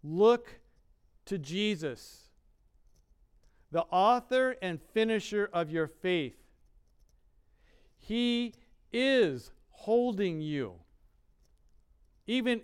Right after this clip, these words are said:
in pain and suffering. And he will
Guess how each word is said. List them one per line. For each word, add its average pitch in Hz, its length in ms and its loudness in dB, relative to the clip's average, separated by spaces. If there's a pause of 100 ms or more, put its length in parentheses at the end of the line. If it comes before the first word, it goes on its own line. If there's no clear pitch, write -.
in 226 340 0
pain 156 600 -4
and 147 160 -10
suffering. 151 580 -2 (1160)
And 175 140 0
he 247 680 0 (220)
will 160 720 4